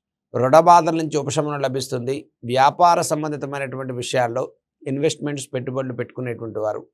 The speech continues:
శక్తికి మించి ఎక్కువ మొత్తంలో ఇన్వెస్ట్ చేసుకునేటువంటి వారు కొంత సమయాన్ని తీసుకుని ముందుకెళ్ళటం ఈ రాశి వారికి చెప్పదగ్గ సూచన. ఆర్థిక విషయాల్లో మీరు ఆశించిన మేరకు కొంత శుభ ఫలితాలు గోచరించే వారంగా చెప్పుకోవచ్చు. లాభస్థిత రాహు సంచారం వల్ల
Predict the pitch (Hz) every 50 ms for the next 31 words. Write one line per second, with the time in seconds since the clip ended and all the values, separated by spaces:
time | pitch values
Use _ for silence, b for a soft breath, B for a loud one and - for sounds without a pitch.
0 | _ _ _ _ - 120 - 160 - - 185 208 - 208 202 190 190 190 185 156
1 | 196 196 180 156 147 123 - 196 202 190 185 185 180 - 180 180 180 170 156 156
2 | 165 156 - - 156 147 147 - - 151 147 139 127 147 139 127 143 143 151 147
3 | 160 151 139 135 - - 135 131 147 160 170 170 170 175 170 165 160 147 - -
4 | 147 135 135 135 131 139 135 139 127 127 131 139 139 - _ _ _ _ _ _
5 | _ _ _ _ _ _ _ _ _ _ _ 131 127 131 135 139 127 - 147 143
6 | 139 139 131 127 135 127 - 120 120 127 123 123 117 - 117 110 107 113 113 127
7 | - - _ b b b b b b b b b b - 113 127 151 170 190 190
8 | 185 180 220 208 220 208 180 180 156 - 185 180 175 170 165 165 165 175 170 -
9 | - _ - 147 151 156 151 139 - - 120 127 143 139 - 170 180 151 180 165
10 | 165 156 151 143 139 139 139 - 151 160 - - _ 151 143 135 127 127 123 -
11 | 131 131 131 131 147 143 135 120 139 139 135 127 131 127 123 120 120 123 117 123
12 | 117 117 113 113 110 113 110 - 113 - - - - 107 101 - - 120 123 -
13 | _ _ _ _ _ _ _ _ _ _ _ - - 123 139 160 180 185 214 214
14 | 214 214 190 196 185 165 165 170 175 190 156 180 165 151 175 165 156 156 147 143
15 | 143 143 151 156 156